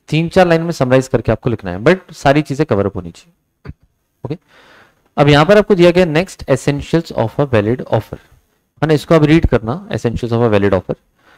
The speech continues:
अभी मैं देख लेता हूँ कि आपके लिए कुछ अभी तक के जो हमने पढ़ा है, कुछ आपके लिए question ready हैं क्या? अगर हो गए तो दो तीन लिख के आना। आपने acceptance अभी तक नहीं पढ़ा है ना?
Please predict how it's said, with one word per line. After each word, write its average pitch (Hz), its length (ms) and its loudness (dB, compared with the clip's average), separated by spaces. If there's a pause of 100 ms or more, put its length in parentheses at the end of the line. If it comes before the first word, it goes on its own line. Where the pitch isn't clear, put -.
(180)
अभी 139 200 4
मैं 175 120 2
देख 160 180 0
लेता 170 180 2
हूँ 220 180 -2
कि 196 140 -4
आपके 135 300 -2
लिए 151 120 0
कुछ - 280 -6 (160)
अभी 131 220 0
तक - 160 -4 (120)
के 139 100 0
जो 131 100 0
हमने 135 180 -2
पढ़ा 110 200 2
है, 95 280 -2 (140)
कुछ 127 140 0
आपके 120 200 0
लिए 135 100 2
question 120 360 -2
ready 113 220 2
हैं 107 120 -4
क्या? - 140 -10 (1040)
अगर 139 220 2
हो 135 140 6
गए 147 120 4
तो 165 120 0
दो 123 140 0
तीन 135 160 -4
लिख 113 160 -4
के 92 100 -10
आना। - 180 -12 (2000)
आपने 135 240 0
acceptance 139 440 -4
अभी 143 160 2
तक 139 60 -4
नहीं 135 120 -4
पढ़ा 107 160 0
है 98 60 -4
ना? 113 160 -12